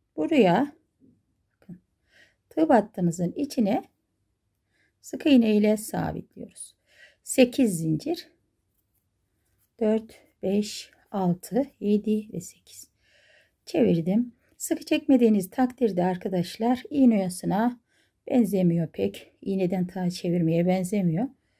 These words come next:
O yüzden zincirlerinizi sıkı çekin, kalıp gibi olsun. Şöyle bir,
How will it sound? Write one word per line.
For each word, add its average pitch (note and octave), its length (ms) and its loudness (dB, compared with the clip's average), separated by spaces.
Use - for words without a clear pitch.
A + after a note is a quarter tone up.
O C#4+ 100 4
yüzden G3+ 720 2
zincirlerinizi F3+ 720 2
sıkı - 360 -10
çekin, B3 520 0
kalıp G#3+ 360 -2
gibi E3+ 180 -4
olsun. - 500 -6
Şöyle C4 360 4
bir, B3 380 6